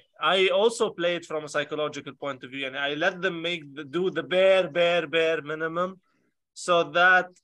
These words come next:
they get hooked, إذا بدك. They wanna come back to the gym even once or twice or three times per week. And then I start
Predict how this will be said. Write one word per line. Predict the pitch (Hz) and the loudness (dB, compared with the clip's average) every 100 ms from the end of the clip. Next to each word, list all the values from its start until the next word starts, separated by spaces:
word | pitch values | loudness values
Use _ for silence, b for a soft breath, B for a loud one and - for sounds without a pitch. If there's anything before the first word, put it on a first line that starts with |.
| _ 147 | _ -12
they | 139 170 165 | -8 -6 -4
get | 165 180 180 | -2 -2 -2
hooked, | 160 190 - - | -4 -4 -8 -10
إذا | 151 143 | -4 0
بدك. | 147 139 160 165 139 | 0 0 0 0 -4
They | 147 147 | -4 -4
wanna | 139 156 165 147 | -2 -2 -2 -2
come | 151 147 139 | -4 -2 0
back | 139 139 | 2 0
to | - | -4
the | 135 | -14
gym | 127 147 151 | -10 -8 -8
even | 170 160 151 | -8 -10 -6
once | 151 156 147 | -4 -4 -4
or | 151 | -12
twice | 127 143 139 139 | -6 -4 -4 -6
or | 135 - | -16 -14
three | 135 | -8
times | 135 131 - | -6 -8 -10
per | 143 | -12
week. | 139 147 | -10 -8
And | 147 139 | -8 -2
then | 156 170 | 0 0
I | 160 | -2
start | 139 151 | -4 -4